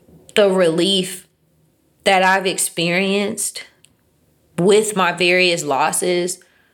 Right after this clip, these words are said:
it can't take away the sadness. Like, it just, it, it doesn't remove that. It's not enough, but it's there. The relief that I've experienced in grief does help give me a little light. It gives you that little glimpse to help you keep going.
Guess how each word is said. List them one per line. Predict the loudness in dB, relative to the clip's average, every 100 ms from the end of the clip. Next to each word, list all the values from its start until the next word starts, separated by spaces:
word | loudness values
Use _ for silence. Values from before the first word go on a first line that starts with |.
| _ _ _ 0
it | 2 2
can't | 0 0
take | 0 2
away | 2 2 2 2
the | 0
sadness. | 0 0 0 0 -2 -2 -4
Like, | -2 -2 0
it | -4 0
just, | 2 2 0 -2
it, | -2 0 0
it | 0
doesn't | 2 2 2 0
remove | -2 0 0 2 2
that. | 2 0 0
It's | -2 0
not | 0 0
enough, | 0 -2 -2 0 -2 -6 -2
but | 0
it's | 0 -2 -4
there. | -4 -4 -4 -12 -16 _ _ _ _ _ 0
The | 2
relief | 2 0 0 0 0 -2
that | 0 2
I've | 0 -2
experienced | -6 -6 -6 -4 -6 -6
in | -6 -6
grief | -4 -4 -4 -6 -12 -20 -20 _ 0
does | 2 4 2
help | 0 0 0 -2
give | -2 0 0
me | 0 -2
a | -2
little | 0 0 0
light. | -2 -4 -6 -12 -4
It | -2 -2
gives | 0 0 0
you | 0
that | 2 2 2
little | 2 2 0
glimpse | 0 -2 -2 -4 -6 -2
to | 0
help | 2 2 0
you | -2
keep | -6 -6 -6
going. | -4 -4 -4 -6 -10